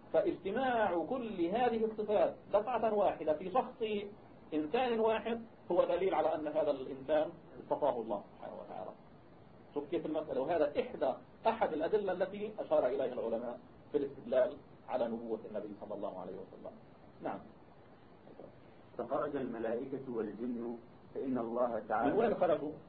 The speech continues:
Speaker 2: من قوله
Speaker 1: من التعريف يعني. خرجوا بقوله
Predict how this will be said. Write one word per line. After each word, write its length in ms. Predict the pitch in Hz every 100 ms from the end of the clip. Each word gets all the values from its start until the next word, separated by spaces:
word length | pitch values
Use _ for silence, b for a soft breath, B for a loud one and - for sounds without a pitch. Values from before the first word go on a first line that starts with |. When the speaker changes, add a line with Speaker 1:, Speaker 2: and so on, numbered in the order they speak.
| - - - 104 104
Speaker 2:
من 260 | 104 104 104 101 104 127
قوله 640 | 123 113 110 107 98 - - -
Speaker 1:
من 180 | 147 196
التعريف 480 | 208 175 113 90 107
يعني. 180 | 92 101 - - 156 - -
خرجوا 340 | 180 190 196 196
بقوله 640 | 180 202 165 147 156 196